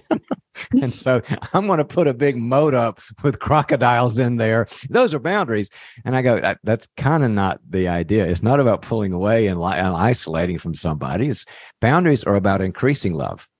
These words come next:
and their increasing relationship, because boundaries increase your ability to define yourself clearly and also to be free to be truthful with someone." So the best boundaries in the world make the best relationships in the world. So let's get out of the idea that it's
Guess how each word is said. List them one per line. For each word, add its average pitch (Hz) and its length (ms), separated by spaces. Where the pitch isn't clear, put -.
and 98 160
their 101 160
increasing 117 500
relationship, 69 760
because 101 320
boundaries 156 540
increase 110 680
your 185 180
ability 107 440
to 92 120
define 107 440
yourself 87 400
clearly 113 580
and 110 160
also 151 260
to 120 100
be 117 120
free 131 280
to 127 80
be 113 140
truthful 120 400
with 92 120
someone." 87 440
So 123 280
the 107 160
best 156 460
boundaries 131 480
in 110 100
the 104 80
world 120 520
make 113 240
the 117 80
best 131 280
relationships 110 720
in 87 80
the - 60
world. 76 160
So 107 100
let's 170 140
get 156 180
out 165 160
of 147 60
the 120 120
idea 113 380
that 95 140
it's - 340